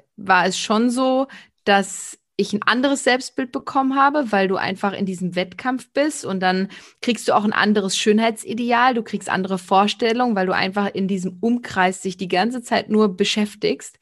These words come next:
Und das war auch von mir so ein Punkt, wo ich gesagt habe, so, „Ey, ich muss das jetzt alles deabonnieren, ich kann mir das nicht mehr angucken“, weil, äh, du, auf einmal hatte ich halt, habe ich mir Dinge angeguckt oder Frauen angeguckt, die ich früher nie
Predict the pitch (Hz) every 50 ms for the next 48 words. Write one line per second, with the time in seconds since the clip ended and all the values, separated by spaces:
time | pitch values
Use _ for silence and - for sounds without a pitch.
0 | - - - - - - - - 202 196 202 208 - 233 220 - 214 - - 202
1 | 208 208 214 226 240 226 220 208 202 - - 226 240 214 208 220 214 - 208 202
2 | 202 202 - 190 180 185 196 - - 202 196 185 - _ - 202 202 202 214 220
3 | 214 220 208 - 202 190 - - 185 185 180 - - 190 175 170 175 180 175 196
4 | 214 196 180 - - - - - 202 196 208 190 175 180 180 185 180 - 196 -
5 | - 208 202 - 185 - - 170 170 165 165 165 165 - - - - - - -
6 | - _ _ - 185 180 175 175 175 170 - 190 180 180 - - _ - 180 185
7 | - - 208 214 214 208 220 214 226 220 - 208 208 196 190 - - 190 185 208
8 | 202 208 202 180 214 214 240 233 - - 202 202 185 - 208 185 190 185 180 -
9 | - 196 220 220 202 190 190 185 185 - 202 196 - 190 180 180 - - - 220
10 | 202 190 202 208 220 254 285 302 320 349 -